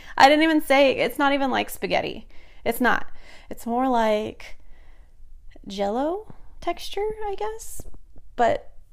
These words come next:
you know, um, my mom will never forgive me,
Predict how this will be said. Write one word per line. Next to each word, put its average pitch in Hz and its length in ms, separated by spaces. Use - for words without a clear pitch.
you 294 160
know, 220 280
um, 254 540
my 254 140
mom 240 200
will 240 100
never 226 220
forgive 190 380
me, 190 260